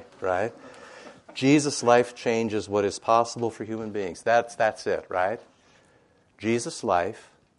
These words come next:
changes what is possible for human beings. Right? When you come to church,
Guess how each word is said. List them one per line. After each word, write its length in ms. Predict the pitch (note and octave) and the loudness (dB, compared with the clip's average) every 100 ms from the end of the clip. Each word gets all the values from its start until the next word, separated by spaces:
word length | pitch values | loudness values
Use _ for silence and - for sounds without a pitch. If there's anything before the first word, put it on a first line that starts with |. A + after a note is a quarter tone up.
| _ _ _ | _ _ _
changes 680 | - D3+ C#3+ F2+ F2+ F#2 - _ - - | -4 -2 -4 -6 -8 -10 -16 _ -16 -6
what 140 | G2+ | -6
is 140 | F2+ | -6
possible 460 | - G2 F#2+ - G2+ | -4 -4 -4 -6 -8
for 140 | G2 | -8
human 320 | F#2 F#2+ F#2 F2 | -10 -10 -10 -10
beings. 420 | E2+ D#2+ D2+ - _ _ _ _ _ _ _ _ _ _ _ | -10 -10 -16 -20 _ _ _ _ _ _ _ _ _ _ _
Right? 120 | G2+ G2+ | -8 -6
When 120 | A2+ | -6
you 80 | B2+ | -4
come 220 | D3 C#3+ | -4 -6
to 80 | A#2 | -8
church, 760 | - D#3+ A2+ F2+ - - - | -4 0 0 -2 -6 -18 -20